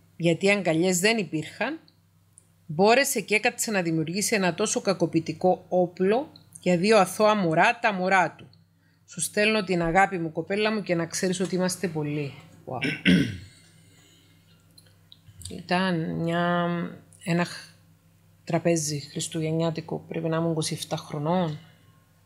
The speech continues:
νομίζω ήμουν είκοσι εφτά. Και στο τραπέζι των Χριστουγέννων έλεγε έτσι casual ο πατέρας μου,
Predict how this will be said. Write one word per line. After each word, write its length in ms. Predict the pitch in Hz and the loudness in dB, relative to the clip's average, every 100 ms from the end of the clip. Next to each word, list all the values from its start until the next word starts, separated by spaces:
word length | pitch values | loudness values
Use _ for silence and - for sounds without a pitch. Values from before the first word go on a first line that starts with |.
| _ _ _ | _ _ _
νομίζω 340 | 160 160 160 165 | -2 0 2 0
ήμουν 140 | 170 | 0
είκοσι 260 | 160 160 156 | 0 -4 -8
εφτά. 280 | - 151 151 - - - - _ _ _ - | -14 -14 -16 -18 -20 -20 -20 _ _ _ -8
Και 120 | 170 | -4
στο 180 | - 165 | -4 -2
τραπέζι 460 | 160 151 180 190 | -2 0 0 0
των 100 | 190 | -2
Χριστουγέννων 680 | 185 170 - 160 190 208 196 | -2 -4 -4 -2 0 0 2
έλεγε 280 | 190 196 175 | 2 2 2
έτσι 300 | 175 196 - - | 0 -2 -4 0
casual 540 | 202 202 170 165 151 147 | 2 2 0 -4 -4 -6
ο 20 | |
πατέρας 520 | 143 143 147 139 127 | -8 -8 -6 -6 -6
μου, 220 | 147 160 | -8 -10